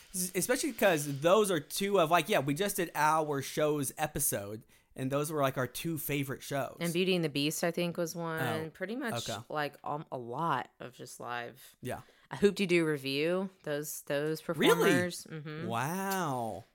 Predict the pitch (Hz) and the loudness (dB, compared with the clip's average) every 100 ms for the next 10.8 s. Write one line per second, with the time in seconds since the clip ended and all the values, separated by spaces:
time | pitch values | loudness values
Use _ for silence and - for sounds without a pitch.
0 | - 143 147 147 143 - 151 143 147 143 | -14 -2 2 2 2 -2 -8 -8 -8 -8
1 | 135 135 143 156 151 120 151 139 135 131 | -6 0 4 6 6 2 0 0 0 -2
2 | 123 117 120 127 113 - 135 127 123 123 | -2 -2 -4 -6 -8 -8 -4 -2 -2 -4
3 | 123 131 466 370 185 - 127 175 190 180 | 0 4 6 8 8 6 4 4 4 4
4 | 185 160 165 156 160 139 127 131 135 127 | 4 4 2 2 2 4 4 4 4 2
5 | 131 127 117 - 123 117 123 120 117 113 | 0 -2 -4 -4 -4 -2 -4 -4 -6 -8
6 | - - 151 - 160 151 147 139 - - | -12 -12 -10 -8 -6 -4 -2 -4 -4 -8
7 | - - - - - - - _ _ - | -10 -12 -12 -14 -10 -10 -12 _ _ -18
8 | 156 147 _ - 135 127 - 156 151 _ | -18 -20 _ -14 -12 -12 -16 -20 -20 _
9 | 202 220 226 220 _ 170 165 - 381 - | -14 -12 -12 -14 _ -12 -10 -6 -6 -2
10 | 131 160 277 - - - 170 175 | 4 4 4 -6 -20 -12 -8 -6